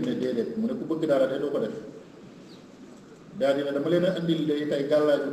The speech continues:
tul." Ñépp sawar, kenn ku nekk, ñi jàpp ne xëy na laax bu ñuy rimb la, ñi jàpp ne sunguf la leen di jox, ñi jàpp ne téere yi ñuy takk la.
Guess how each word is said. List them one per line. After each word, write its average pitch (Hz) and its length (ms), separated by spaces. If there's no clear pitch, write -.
tul." 123 160
Ñépp 233 300
sawar, 123 360
kenn 262 240
ku 160 80
nekk, 143 240
ñi 117 220
jàpp 135 280
ne 123 100
xëy 131 160
na 123 80
laax 127 260
bu 127 140
ñuy 131 100
rimb 127 220
la, - 120
ñi 117 120
jàpp 143 240
ne 139 100
sunguf 151 360
la 156 100
leen 147 180
di 147 100
jox, 160 180
ñi 127 140
jàpp 156 320
ne 139 120
téere 156 220
yi 160 80
ñuy 156 180
takk - 200
la. 156 140